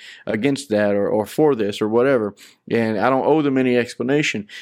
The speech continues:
then that creates division. When all, when it could be simply, um, rectified and, and, and,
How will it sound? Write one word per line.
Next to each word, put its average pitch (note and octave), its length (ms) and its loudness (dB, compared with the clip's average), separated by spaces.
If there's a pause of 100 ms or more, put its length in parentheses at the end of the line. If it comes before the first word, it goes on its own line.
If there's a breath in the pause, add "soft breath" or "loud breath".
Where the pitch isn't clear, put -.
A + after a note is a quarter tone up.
then D3+ 260 0
that C#3+ 180 -2
creates B2 340 0
division. B2+ 640 0 (240 loud breath)
When B2 180 2
all, A#2+ 200 4
when B2+ 160 2
it - 140 -4
could A2+ 120 0
be A2+ 100 0
simply, C3 680 0 (240 soft breath)
um, G#2+ 640 0
rectified A#2 800 0
and, G#2+ 240 -6
and, A2+ 260 -2
and, A2 380 -4